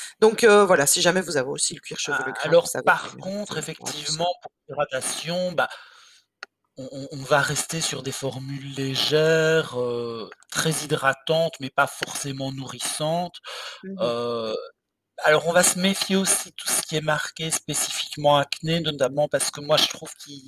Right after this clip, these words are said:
Speaker 2: y a tendance à avoir des formules avec de l'alcool qui donnent une
Speaker 1: Mhm.
Speaker 2: sensation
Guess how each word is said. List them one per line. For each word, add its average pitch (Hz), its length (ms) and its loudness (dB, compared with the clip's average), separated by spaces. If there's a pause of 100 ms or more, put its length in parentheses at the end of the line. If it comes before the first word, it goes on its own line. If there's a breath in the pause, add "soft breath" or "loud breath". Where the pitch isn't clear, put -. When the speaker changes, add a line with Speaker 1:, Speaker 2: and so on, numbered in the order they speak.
(140)
Speaker 2:
y 160 60 6
a 160 80 6
tendance 160 720 2
à 143 80 8
avoir 139 300 6
des 139 100 0
formules 147 560 -2 (420 loud breath)
avec 143 220 4
de 156 80 6
l'alcool 147 760 4 (320)
qui 160 140 -6
donnent 170 220 6
une 175 100 0
Speaker 1:
Mhm. 202 40 -4
Speaker 2:
sensation 156 460 0